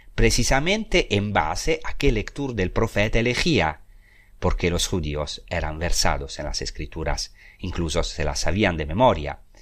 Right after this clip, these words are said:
Los judíos siempre aprendieron y hoy también aprenden a leer y escribir en la Torá. Hoy en día los niños judíos aprenden a leer y escribir, por ejemplo, en el libro de Levítico,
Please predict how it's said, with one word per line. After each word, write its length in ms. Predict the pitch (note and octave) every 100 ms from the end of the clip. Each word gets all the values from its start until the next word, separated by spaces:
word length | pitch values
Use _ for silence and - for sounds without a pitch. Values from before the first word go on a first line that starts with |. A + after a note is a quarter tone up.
| - - - -
Los 220 | G2 F#2
judíos 800 | - F#2 G#2+ B2+ C3+ - - - - - - _ -
siempre 540 | - - A2 G#2+ - D#2+
aprendieron 720 | - E2 G2 C#3 B2 A#2 A2+ -
y 140 | D#2+
hoy 200 | F#2+ F#2
también 420 | D#2 D#2+ G2 F2+
aprenden 460 | C#2 G#2+ B2+ A2 E2+
a 80 | E2
leer 520 | E2 G#2+ G#2+ G2 - -
y 260 | F#2+ F2+ -
escribir 800 | F#2+ F2+ - F2+ F2+ B2 C3 B2 - - -
en 220 | F3+ F3+
la 140 | B2+ G2+
Torá. 440 | F2+ F2 D#2+ - - - - -
Hoy 220 | B2 B2+
en 100 | B2+
día 200 | D#3 E3
los 200 | A#2+ A2+
niños 300 | D3+ E3 C3
judíos 560 | - A2+ D3 E3+ D#3 -
aprenden 480 | G#2+ E3 F#3 D#3 B2+
a 80 |
leer 360 | A#2 A#2 E3 D#3+
y 100 | A#2+
escribir, 480 | - A2+ A2+ D3+ D#3
por 160 | A2
ejemplo, 360 | A2 D3+ D#3+ G#2+
en 60 | G#2+
el 60 |
libro 240 | D3+ C#3 G2+
de 80 |
Levítico, 640 | F2+ G2 E3 - F2+ E2